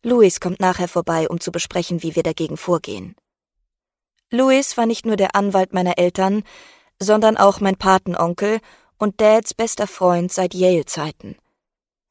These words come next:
Inzwischen vermutlich der einzige, den er noch hatte. „Mom, soll ich nicht besser zurück?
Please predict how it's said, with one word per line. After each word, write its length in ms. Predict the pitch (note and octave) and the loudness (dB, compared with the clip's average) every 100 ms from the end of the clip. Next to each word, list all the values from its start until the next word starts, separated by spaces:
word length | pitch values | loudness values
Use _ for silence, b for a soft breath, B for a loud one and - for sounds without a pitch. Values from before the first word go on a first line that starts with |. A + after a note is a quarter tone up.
| - | -6
Inzwischen 440 | G#3+ A#3+ A3 G#3+ | -2 0 0 0
vermutlich 520 | G#3 G#3 G#3+ G3 F#3+ | 0 0 0 -4 -6
der 160 | F#3 - | -4 0
einzige, 480 | F#3+ A#3+ - E3+ - | 0 0 -2 -4 -6
den 180 | E3 | -8
er 100 | D#3+ | -6
noch 220 | E3 D#3+ - | -6 -6 -8
hatte. 360 | F#3+ - F#3+ _ _ _ _ _ _ _ _ _ _ _ - | -8 -10 -14 _ _ _ _ _ _ _ _ _ _ _ -2
„Mom, 340 | G#3+ G#3 G#3 - b b b b - | 2 4 2 -4 b b b b -8
soll 240 | - A3 | 0 0
ich 80 | B3 | 0
nicht 200 | C4+ - | -4 -4
besser 240 | A#3 A#3 | -4 -4
zurück? 420 | - A3+ A#3 A#3+ | -4 -4 -4 -6